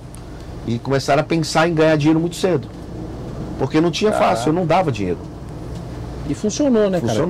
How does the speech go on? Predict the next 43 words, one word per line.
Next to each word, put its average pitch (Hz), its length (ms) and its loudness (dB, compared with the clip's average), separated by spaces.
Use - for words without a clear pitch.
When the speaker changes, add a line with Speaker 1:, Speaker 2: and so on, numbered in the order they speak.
Speaker 2:
Porque - 60 4
os 151 60 0
meninos 156 300 0
são 240 160 0
gênios, 147 440 2
os 123 140 -2
dois, 139 320 2
Speaker 1:
Funcionou. 73 340 -2
Speaker 2:
assim. - 40 -12
Speaker 1:
Funcionou, 277 360 0
cara, 254 260 2
de 190 140 -2
verdade, 165 340 4
assim, 135 340 -2
não, 156 220 0
eu 156 140 0
não, 175 180 -2
eu 160 100 2
não, 175 300 0
eu 139 80 0
não 160 120 0
acho 165 180 0
que - 80 -4
é 156 60 4
genialidade. 147 920 2
Eu 110 120 2
acho 139 160 0
que 156 100 2
foi 143 320 2
a, 139 160 4
a, 135 160 2
o 156 160 6
ambiente, 160 640 4
a 147 40 6
ambiência 147 680 2
que 170 120 0
fez 180 540 2
eles 165 420 0
a 190 140 4
necessidade 185 760 2
e 202 80 6
a 196 260 8
oportunidade 170 920 4